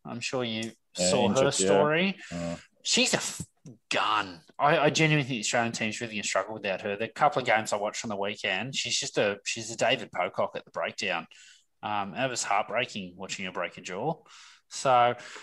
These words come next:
Speaker 1: good luck to the two Australian sides. Um, I don't think either of them will go that far, though. They both look like they're in really difficult pools.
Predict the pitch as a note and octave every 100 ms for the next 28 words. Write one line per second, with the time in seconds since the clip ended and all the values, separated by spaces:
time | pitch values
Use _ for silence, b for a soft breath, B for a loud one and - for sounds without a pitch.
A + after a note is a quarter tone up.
0 | B B F#3+ G3+ F#3 F3 - E3 D3 C#3+
1 | - D3+ C#3+ C3 C#3 D#3+ E3 - C#3+ F3+
2 | C#4+ C4+ - - C#3 C#3+ - - - D#3+
3 | F3+ - - - F3 F3+ - - C3+ C#3+
4 | C3+ A#2+ A#2+ A2 C3 A#2 A2 G#2 - A2+
5 | G#2+ A2 G#2 F2+ F2+ G2 G#2 G#2+ - A2
6 | - A2 A2 A#2 A2 G2+ G2+ A2+ G#2+ -
7 | B2 G#2 B2+ F#3+